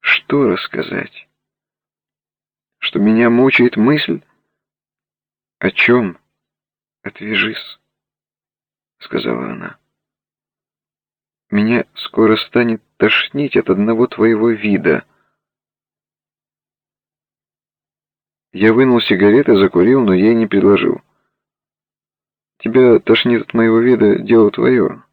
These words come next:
сказал я. «Мне это безразлично.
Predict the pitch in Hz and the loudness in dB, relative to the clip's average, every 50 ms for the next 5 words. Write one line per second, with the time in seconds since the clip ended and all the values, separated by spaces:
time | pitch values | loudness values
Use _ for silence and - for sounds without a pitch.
0 | _ _ _ _ _ - - - - - 50 62 71 80 58 50 - - _ _ | _ _ _ _ _ -20 -16 -12 -10 -8 -6 -6 -6 -8 -8 -10 -12 -14 _ _
1 | _ _ _ _ _ _ _ _ _ _ _ _ _ - 101 107 110 110 110 107 | _ _ _ _ _ _ _ _ _ _ _ _ _ -6 -2 0 0 2 0 0
2 | - 104 98 110 107 110 110 110 120 117 95 - - - - - | 0 0 0 0 2 2 2 2 0 0 0 -2 -4 -6 -10 -14